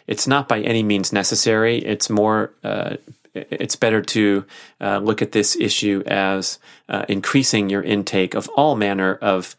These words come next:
uh, colorful, nutritious foods, including carbohydrates, right? So if you're gonna be slamming the carbs and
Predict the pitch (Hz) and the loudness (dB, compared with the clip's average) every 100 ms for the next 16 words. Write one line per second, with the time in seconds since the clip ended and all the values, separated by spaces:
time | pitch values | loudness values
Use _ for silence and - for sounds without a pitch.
0 | - - - 104 107 - 120 113 113 101 | -20 -16 -6 -4 -2 0 0 0 2 0
1 | 98 101 120 110 104 - 101 104 123 165 | 0 -2 0 0 -2 0 0 0 -2 -2
2 | 156 202 202 139 139 127 104 113 113 - | 2 2 2 0 0 0 0 0 0 0
3 | 113 101 113 - 117 104 104 - - 123 | 0 0 -2 0 0 0 -2 -14 -8 -4
4 | 120 117 131 127 120 - 117 113 135 131 | -2 0 0 0 0 2 2 2 2 0
5 | - 117 113 113 104 - 110 104 104 101 | 2 2 4 2 0 -2 0 0 -2 -6